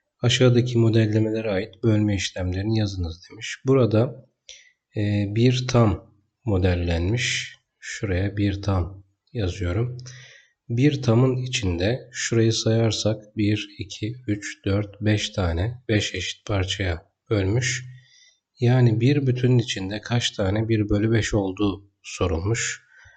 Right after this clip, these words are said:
Onun için de şuradaki işlemlere şunu yazıyoruz. Bir tamı bir bölü bir olarak, içinde bulunan bir bölü beşi de şuraya yazıyoruz, bir bölü beş.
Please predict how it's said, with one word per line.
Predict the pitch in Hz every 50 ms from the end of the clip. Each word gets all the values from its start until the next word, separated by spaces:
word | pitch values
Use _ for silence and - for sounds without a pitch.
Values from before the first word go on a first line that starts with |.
| _ _ _ _ _ -
Onun | 139 135 135 131
için | 120 - - - 123
de | 120 123 120
şuradaki | 120 - - - 120 117 110 117 107 - - 120 113
işlemlere | 104 - - - 110 104 104 104 104 104 104
şunu | 101 - - 107 104 107 107
yazıyoruz. | 101 90 90 87 87 95 101 - - - - -
Bir | 120 120 123 120 -
tamı | - 117 107 110 110 107 107
bir | 110 110 110 110
bölü | 104 104 104 98 95
bir | - 113 104
olarak, | 95 85 82 80 - - - - - - - _ _ _ _ - _ _ _ _ - _ _ _ _ _ _ _
içinde | - 120 123 - - 120 120 123 127 120
bulunan | 123 120 120 117 117 117 117 113
bir | 117 113 113 110
bölü | 113 113 110 110
beşi | - 107 98 - - -
de | - 104 101 101 - - _ _ _ _ _ _ _ _
şuraya | - - - - - 110 104 98
yazıyoruz, | 92 90 90 85 90 101 107 107 110 107 - -
bir | - 98 95 92
bölü | 92 92 92 95 98
beş. | 113 120 123 - - - -